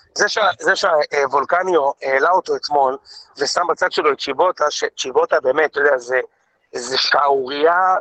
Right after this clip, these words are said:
זה השחקן הכי מעצבן בעולם. כאילו, אני שמח שהוא בהפועל, כן? השחקן הכי מעצבן, כל הזמן אתה מרגיש שהוא כאילו מפחיד, אבל אז אתה רואה אותו, הוא כזה גרוע, משה, באמת. אתה מבין מה אני מתכוון,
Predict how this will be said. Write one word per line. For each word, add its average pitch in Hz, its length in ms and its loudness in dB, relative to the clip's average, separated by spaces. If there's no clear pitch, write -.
זה 160 60 0
השחקן 151 420 -4
הכי 170 180 -2
מעצבן 180 400 0
בעולם. 135 340 2
כאילו, 135 220 0
אני 131 180 -4
שמח 151 320 0
שהוא 160 140 -2
בהפועל, 147 380 2
כן? 156 140 2
השחקן - 360 -4
הכי - 160 -2
מעצבן, 165 320 0
כל 226 120 0
הזמן 240 200 2
אתה 196 80 0
מרגיש 165 300 -4
שהוא 170 180 -8
כאילו 190 240 0
מפחיד, 220 360 -2
אבל 160 140 2
אז 208 60 -2
אתה 214 100 0
רואה 185 140 4
אותו, 208 220 0
הוא 180 120 0
כזה - 220 -2
גרוע, 147 420 2
משה, 151 180 -6
באמת. 123 360 -2
אתה 139 100 -2
מבין 160 120 2
מה 196 60 4
אני 208 60 0
מתכוון, 196 300 2